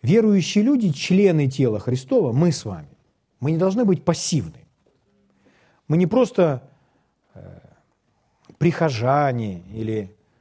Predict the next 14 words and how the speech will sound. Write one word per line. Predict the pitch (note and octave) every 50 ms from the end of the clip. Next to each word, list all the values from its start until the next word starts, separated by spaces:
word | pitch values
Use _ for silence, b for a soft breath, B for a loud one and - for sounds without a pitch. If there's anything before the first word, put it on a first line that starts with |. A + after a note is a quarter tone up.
| _ _ _ _ _ _ _ _ _ _ _ _ _ _ _ _ _ _ -
слушатели | - - - D#3 F#3 G3+ E3+ - F3+ D#3+ - F3 D3 D3 C3+
Божьи, | B2 B2+ D#3 E3+ D3 C3+ C#3 C3+ C3
профессиональные | C3 - D3+ D3 - E3+ D3+ - E3 D#3 D#3 E3+ F#3+ G3 G3 F#3 F3 D#3
слушатели | C#3+ - - E3+ - E3 D3 - C#3+ B2+ B2
Божьего | A#2+ C3 D3+ D3 A#2 A#2+ A2+ A2+
Слова, | - - - G#2 G2+ F#2+ F2+ E2 - _ _ _ _ _ _ _ _ _ _ _ _ _ _ _ _ _ _ _ _ _ _ _ _ _ _ _ _ _ _ _ _ _ _ -
ведущие, | B2+ G#2+ G2+ B2+ C#3 C3 A#2 D3+ E3+ F3+ D#3+ - - - - D3 D3 C#3+ C#3 C3+ B2+ A#2 A2 b b b b b b b b b b b _ _ _ _ _ _ _ -
э, | D#2 D2+ C#2+ - - _ _ _ _ _ _ _ -
профессиональные | - A2 G2 G#2+ G#2+ - C#3 C3 B2+ C3+ C#3 C#3 C3 B2+ B2 A#2
свои | A2 - A2 A2 A2 A2+ A2 G#2
конспекты. | G#2 - A#2 A2 A2 - - - G2 F2 - - - F2 - _ _ _ _ _ _ _ _ _ _ _ _ _ _
То | - F2+
есть | F2 - -
нет. | C3 A#2 F2 D#2 -